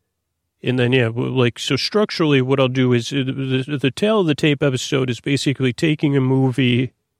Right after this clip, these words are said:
I used to watch as a kid, and to some of you, these will be movies you, you have no familiarity with, but, and you could check out, um, in a movie I haven't seen in a long time, and then try to remember the plot of the movie, basically. It's a movie that had a great meaning to me when I was a youth,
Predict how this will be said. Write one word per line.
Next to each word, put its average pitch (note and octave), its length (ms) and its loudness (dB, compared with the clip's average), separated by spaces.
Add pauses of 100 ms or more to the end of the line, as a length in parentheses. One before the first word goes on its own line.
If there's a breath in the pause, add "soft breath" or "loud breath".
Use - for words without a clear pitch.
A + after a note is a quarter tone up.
(220)
I - 60 -2
used C3+ 320 0
to D3+ 80 0
watch C3 460 2
as B2 120 0
a B2+ 60 -4
kid, B2 640 0 (1040)
and C3+ 320 0
to B2+ 80 0
some D#3 220 4
of C3+ 60 6
you, B2+ 100 2
these B2 220 0
will C3 60 2
be B2 120 0
movies A#2+ 400 0
you, C3+ 100 -4
you B2 360 -2
have A2+ 200 0
no A#2+ 320 0
familiarity B2 760 2
with, B2 320 -6
but, C#3 140 2
and B2+ 240 2
you C3 100 2
could E3+ 220 2
check B2 300 0
out, B2+ 280 -2
um, C3+ 200 0
in C#3 120 2
a C3 60 2
movie D3+ 400 4
I A#2 40 2
haven't D#3 320 0
seen D#3 260 2
in B2+ 100 4
a A#2+ 40 0
long C3 380 2
time, A#2 720 -2 (1000)
and A#2+ 500 2
then C3 460 0
try C#3+ 200 2
to C3 60 0
remember B2+ 460 4
the A#2 80 0
plot A#2+ 340 0
of A2+ 80 -2
the A2+ 60 -6
movie, B2 400 2
basically. A#2+ 560 -2
It's A#2+ 160 -6
a A#2 80 2
movie C#3 380 0
that B2+ 100 4
had B2+ 260 0
a C3 60 -6
great C#3+ 320 2
meaning C3+ 340 2
to C3 140 0
me B2+ 240 2
when A#2+ 140 2
I A#2 100 0
was A2 160 -6
a A2+ 80 -2
youth, C3 640 2